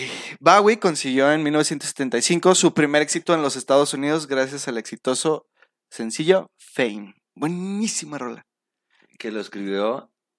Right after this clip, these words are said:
Speaker 1: Junto con John
Speaker 2: John
Speaker 1: Lennon.
Speaker 2: Lennon.
Speaker 1: O sea,
Speaker 2: O
Speaker 1: ¿te
Speaker 2: sea,
Speaker 1: fijas
Speaker 2: está
Speaker 1: cómo el güey se, se involucró con un chingo de artistas buenísimos,
Speaker 2: No, no, no,
Speaker 1: güey?
Speaker 2: ya empezaba.
Speaker 1: Eh, el güey ya estaba genio.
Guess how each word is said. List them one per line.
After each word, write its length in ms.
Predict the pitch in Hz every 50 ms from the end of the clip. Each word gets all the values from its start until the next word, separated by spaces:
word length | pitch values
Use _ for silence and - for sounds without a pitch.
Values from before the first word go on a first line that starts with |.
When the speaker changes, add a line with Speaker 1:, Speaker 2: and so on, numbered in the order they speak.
| _ _ _ _
Speaker 1:
Junto 420 | - - 131 117 110 - 113 -
con 240 | - 113 104 107 110 -
John 120 | 104 101 120 127
Speaker 2:
John 80 | 127
Speaker 1:
Lennon. 280 | 117 107 113 131 175 185
Speaker 2:
Lennon. 200 | 147 120 117 -
Speaker 1:
O 60 | -
sea, 140 | - 143 139
Speaker 2:
O 20 | -
Speaker 1:
¿te 40 | -
Speaker 2:
sea, 120 | 120 214 -
Speaker 1:
fijas 160 | - 190 208
Speaker 2:
está 100 | - 240
Speaker 1:
cómo 160 | - 226 247
el 80 | 240 190
güey 180 | 156 190 202 196
se, 340 | - - 233 226 220 - _ _ _ - - - - - _ _ _
se 520 | - - - - - - - - 151 147
involucró 520 | 143 143 143 139 143 143 143 139 147 147 143
con 120 | - 208
un 120 | 208 208 208
chingo 240 | - 185 208 208 214
de 80 | 196
artistas 360 | 165 147 - 170 - 196 196 180
buenísimos, 600 | 170 160 156 156 165 160 165 190 208 214 226 220
Speaker 2:
No, 40 | 220
no, 40 | 147
no, 60 | 139 127
Speaker 1:
güey? 100 | 110 104
Speaker 2:
ya 100 | 101 107
empezaba. 1000 | 120 131 - 202 190 - - 147 147 151 185 202 208 202 180 160 139 123 117 143
Speaker 1:
Eh, 20 | 156
el 100 | 147 -
güey 180 | - 165 170 165
ya 80 | 180 185
estaba 560 | 185 - - - 175 185 196 220 240 226 - _ _
genio. 500 | - - - 156 151 151 139 117 110